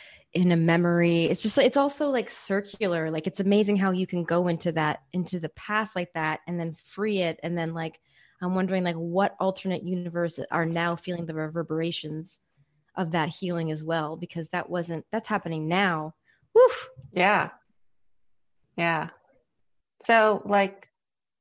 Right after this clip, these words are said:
Speaker 2: journeying, I think, is, is like you're time traveling.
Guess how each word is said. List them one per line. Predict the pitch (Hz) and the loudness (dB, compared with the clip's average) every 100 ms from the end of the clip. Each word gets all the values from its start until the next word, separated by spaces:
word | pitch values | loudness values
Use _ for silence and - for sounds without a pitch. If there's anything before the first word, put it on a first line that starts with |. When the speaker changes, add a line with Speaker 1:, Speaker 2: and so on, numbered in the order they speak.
| - | -4
Speaker 2:
journeying, | 208 220 269 247 202 170 165 165 | 2 2 2 2 2 2 0 -2
I | 170 | -4
think, | - 170 170 | -2 -4 -2
is, | 160 156 - | -4 -6 -8
is | 160 160 | -10 -4
like | 160 147 - - _ _ _ _ _ _ _ _ _ _ _ _ | -2 -2 -4 -18 _ _ _ _ _ _ _ _ _ _ _ _
you're | 196 226 | 0 0
time | - 175 185 202 | 0 0 0 -2
traveling. | - 143 - - | -4 -6 -6 -12